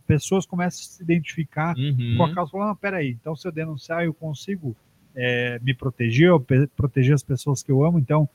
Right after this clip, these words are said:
Speaker 1: a liberdade de imprensa também tem um fator muito positivo pra esse tipo de, de,
Speaker 2: Com certeza.
Speaker 1: de, de, de mudança de comportamento e pra que a gente fure as bolhas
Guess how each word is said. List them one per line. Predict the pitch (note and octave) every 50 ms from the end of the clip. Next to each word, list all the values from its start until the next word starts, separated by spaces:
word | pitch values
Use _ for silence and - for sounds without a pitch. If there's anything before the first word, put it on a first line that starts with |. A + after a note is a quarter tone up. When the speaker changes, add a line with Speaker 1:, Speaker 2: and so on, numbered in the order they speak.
| _ _ _ _ _ _
Speaker 1:
a | - B2+
liberdade | C3+ D#3+ D3+ E3 E3+ D3+ C3+ D3+ D#3+ F3 F3 E3+
de | D#3+ E3
imprensa | E3+ D3 B2+ C#3+ C#3+ D#3+ F3 - G3+ F3+
também | - E3+ D3 C3 C3+ D#3
tem | F3 - G3+
um | F#3+
fator | - - E3 D3 - D#3+ D#3+
muito | D#3 D3+ D3+ E3+ F#3+ G#3+ - -
positivo | - F3+ F3 C#3+ D3 C3+ - - D#3 D#3 E3
pra | - F#3+
esse | F#3 E3 -
tipo | - - F3+ F#3
de, | F#3 G3 G3+ F#3
de, | D3+ D3 D3+ D3 C3 - _ _ -
Speaker 2:
Com | A2+ A#2+
certeza. | B2 - E3+ F3+ C#3+ D3+ C#3
Speaker 1:
de, | D#3 D#3 D#3
de, | D3+ D3 C3+ C#3 D#3+ E3+
de | D3+ C3+ D#3+ E3+
mudança | F3+ F#3+ D#3+ C#3 D#3+ F3+ G3+ G3 - G3
de | D3+ C#3
comportamento | - E3 D3 C#3 D#3+ D#3 - D3+ C#3+ C3+ C#3 D#3 F3 -
e | A#3
pra | G3 - A3
que | G#3+ - A#3
a |
gente | G#3 F#3 - G3+ - _
fure | - C#3+ D3 D3 D#3+
as | E3 D#3+
bolhas | C3 C#3 C#3+ C#3 D3 D#3 F3 G3+ G3+ -